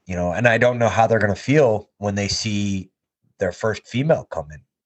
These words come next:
I don't know how they're gonna feel when they want, you know, something, everything's gonna have to go digital. I don't know how they're gonna feel about a lot of these things. Luckily,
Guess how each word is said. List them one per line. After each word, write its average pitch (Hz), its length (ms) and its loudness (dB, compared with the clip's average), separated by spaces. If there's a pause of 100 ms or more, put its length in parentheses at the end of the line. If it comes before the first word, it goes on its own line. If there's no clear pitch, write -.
(140)
I 104 100 2
don't 120 140 2
know 117 120 4
how 110 180 4
they're 110 120 2
gonna 104 180 2
feel 107 580 2 (300)
when 98 640 0 (360)
they 113 140 2
want, 107 640 2 (640)
you 98 100 -4
know, 90 260 -2
something, 123 480 0
everything's 131 460 2
gonna 113 160 0
have 110 200 2
to 104 60 -6
go 101 160 2
digital. 117 680 -2
I 104 80 2
don't 117 160 2
know 117 80 2
how 113 160 2
they're 110 120 2
gonna 104 180 0
feel 117 400 -2
about 95 260 0
a 92 60 0
lot 110 200 4
of 131 80 -4
these 95 140 -12
things. - 180 -16
Luckily, 147 640 0